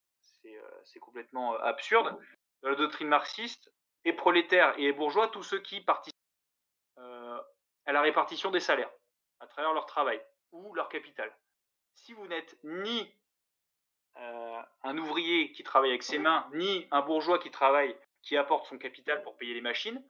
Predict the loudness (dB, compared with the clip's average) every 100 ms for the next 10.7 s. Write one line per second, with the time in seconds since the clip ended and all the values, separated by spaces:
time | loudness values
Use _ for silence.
0 | _ _ 2 2 0 -4 -8 -2 -2 -2
1 | -10 -10 -8 -4 -2 -2 0 0 0 -2
2 | 2 2 2 0 0 -4 _ _ _ _
3 | -18 _ -2 4 4 4 0 -4 0 0
4 | 2 -2 0 4 4 4 -4 -6 -12 -6
5 | -4 -4 -8 -14 -16 _ _ _ _ _
6 | _ _ -20 -10 -10 -4 2 4 6 6
7 | 6 6 6 2 2 -10 _ _ _ _
8 | _ _ _ -12 -12 -4 -2 0 -2 0
9 | 2 4 2 -2 -4 -4 -12 _ _ _
10 | 0 2 4 4 2 -4 -6